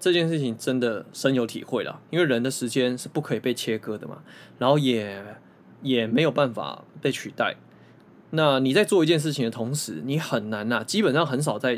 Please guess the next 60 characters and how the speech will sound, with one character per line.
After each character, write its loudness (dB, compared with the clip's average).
同 -2
时 -4
间 0
专 4
注 0
的 0
去 -10
做 -2
另 -2
外 -2
一 -8
件 -10
事 -14
情。 -14
所 2
以 4
其 2
实 0
你 0
知 0
道 4
吗？ -6
这 4
世 0
界 4
上 0
啊， -10
最 4
稀 0
缺 2
的、 -4
最 6
珍 2
贵 4
的 0
资 -4
源， -2
其 -8
实 -2
有 2
时 -4
候 0
并 0
不 -8
是 -6
钱， -8
而 -2
是 -2
什 -6
么？ -16
时 -6
间、 0
精 -2
力 -2
跟 -8
你 -6
的 -10
专 -4
注 -10
力。 -16